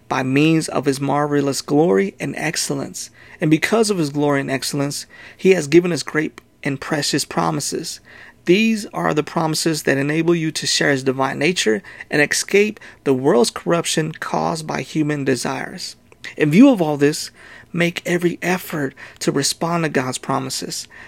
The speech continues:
Supplement your faith with the generous provision of moral excellence, and moral excellence with knowledge, and knowledge with self-control, and self-control with patient endurance, and patient endurance with godliness,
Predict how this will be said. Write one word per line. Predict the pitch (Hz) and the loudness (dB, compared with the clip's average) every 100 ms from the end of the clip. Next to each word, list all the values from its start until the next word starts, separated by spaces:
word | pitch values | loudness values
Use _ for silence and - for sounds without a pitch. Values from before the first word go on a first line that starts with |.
| - | -12
Supplement | - 180 185 196 196 101 170 | -2 0 4 2 2 -2 0
your | 175 | 0
faith | - 143 139 143 - - - | 0 0 0 -2 -14 -10 -4
with | 151 | 0
the | 131 | 0
generous | 135 156 170 170 | 0 0 2 0
provision | - 156 143 147 151 151 - | 0 0 2 2 0 -2 -4
of | - | -6
moral | 127 131 135 123 - | -4 -2 0 -2 -4
excellence, | - - 190 208 233 - - - - | -6 -2 0 0 -4 -12 -16 -14 -6
and | 139 | -2
moral | 143 135 131 | 2 2 2
excellence | 147 - - 160 165 147 | -2 -2 -2 -4 -4 -6
with | 139 | -6
knowledge, | 135 151 170 180 - - - - | -4 -2 0 -2 -4 -10 -18 -6
and | - 135 143 | -2 0 0
knowledge | 180 202 202 | 2 2 4
with | 175 175 | 2 0
self-control, | - 160 - 156 - 151 139 135 - - - | 0 -2 -2 -4 -2 0 0 -2 -8 -20 -10
and | 143 | -6
self-control | - 156 180 - 202 - 180 175 | 0 0 0 0 0 2 2 2
with | 160 - | 0 0
patient | - 190 - - | -2 0 -2 -2
endurance, | 180 170 143 139 165 - - - - | -2 2 2 2 -2 -10 -16 -16 -6
and | 147 | -6
patient | - 170 175 175 | 0 0 2 0
endurance | 147 135 160 185 | 0 0 0 0
with | 208 196 | -2 -2
godliness, | 143 143 139 135 143 151 | -2 -2 -2 0 -2 -4